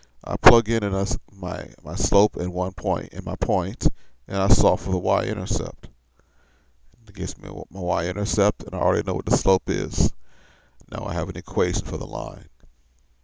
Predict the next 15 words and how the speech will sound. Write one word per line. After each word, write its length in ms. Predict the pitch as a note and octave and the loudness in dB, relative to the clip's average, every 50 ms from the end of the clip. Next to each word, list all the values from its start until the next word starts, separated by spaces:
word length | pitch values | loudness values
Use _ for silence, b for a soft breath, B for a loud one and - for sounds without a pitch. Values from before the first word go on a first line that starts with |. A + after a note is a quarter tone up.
| _ - - - - _ _ _ - - - - _ _ _ _ - - - - _ b b b b b b b b b b b b b _ _ _ _ _ _ _ _ _ _ _ _ - - - - - _ _ - - - F2+ | _ -12 -12 -12 -12 _ _ _ -20 -20 -20 -20 _ _ _ _ -16 -16 -16 -16 _ b b b b b b b b b b b b b _ _ _ _ _ _ _ _ _ _ _ _ -20 -20 -20 -20 -20 _ _ -20 -20 -12 -8
Next 320 | F#2 F#2 F2+ - - - | -6 0 2 2 2 2
one 80 | G#2 G2+ | 0 -4
here, 320 | G2 A2 A#2 A#2 A#2+ D3+ - _ _ b b b b b b b b b b b - - _ _ - - - - - | -2 0 0 0 0 -2 -4 _ _ b b b b b b b b b b b -18 -18 _ _ -20 -18 -18 -16 -10
they 120 | - - - | -6 -2 -2
ask 220 | F#2 F#2+ - - - | 2 4 4 4 4
us 120 | F2+ - - | 2 2 2
to 100 | F#2+ - | 0 -2
find 340 | - - G2 G2+ G2+ G2 | -2 0 0 0 0 0
an 80 | G2 F#2 | -2 -6
equation 480 | F#2 - - - G2 F#2 F#2+ - - - | -8 -8 -2 0 0 6 8 8 8 8
of 80 | F2 | 4
the 100 | F#2 F#2+ | -2 -2
line 440 | F#2 F#2 F2+ F#2 F#2 F#2+ G2 - - _ _ _ _ _ _ _ _ - - - - | 0 0 2 2 2 0 -2 -6 -10 _ _ _ _ _ _ _ _ -20 -20 -12 -4
given 240 | - G#2 G#2 G#2+ G#2 - | -4 -2 -2 -2 -4 -2
two, 160 | - C3 B2 | -2 -2 -2